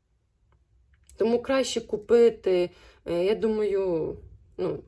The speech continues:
я то на базарчику купляю, але є і в інтернет-магазинах різні такі штучки, які можна використовувати. Кульки,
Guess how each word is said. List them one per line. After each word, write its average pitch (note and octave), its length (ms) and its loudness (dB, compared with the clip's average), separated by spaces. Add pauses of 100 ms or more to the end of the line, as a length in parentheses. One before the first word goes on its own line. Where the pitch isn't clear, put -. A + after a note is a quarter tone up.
(100)
я G3+ 180 -2
то G3+ 160 -8
на G3+ 120 0
базарчику B3+ 600 -6
купляю, A3+ 580 -4
але G3+ 180 -4
є A3 200 0
і F#3+ 220 -4
в - 20 -6
інтернет-магазинах G#3 1200 -4 (380)
різні G3 320 -2
такі E3 300 -10
штучки, - 640 -4 (240)
які A3 460 -6
можна G#3 360 -4
використовувати. C#3+ 1040 -10 (360)
Кульки, A3+ 500 0